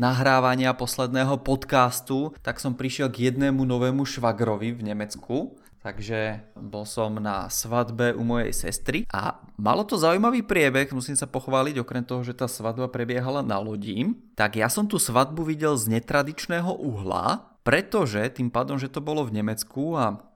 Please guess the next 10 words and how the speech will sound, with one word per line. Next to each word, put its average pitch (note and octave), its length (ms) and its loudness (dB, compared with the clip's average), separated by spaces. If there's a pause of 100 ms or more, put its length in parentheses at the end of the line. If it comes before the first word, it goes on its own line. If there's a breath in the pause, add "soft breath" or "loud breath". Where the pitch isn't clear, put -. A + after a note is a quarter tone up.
(140)
ja G#2+ 160 -2
viem A2+ 160 2
po - 80 -2
nemecky A#2 640 2 (400)
prakticky - 480 -4
tak A2 240 0
ako B2 160 -4
po A#2+ 160 -4
slovensky, A2 800 0
tak, - 320 -2